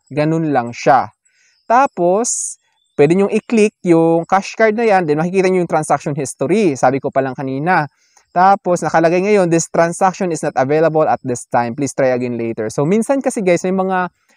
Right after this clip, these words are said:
under maintenance si Land Bank,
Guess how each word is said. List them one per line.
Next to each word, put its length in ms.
under 240
maintenance 560
si 80
Land 420
Bank, 380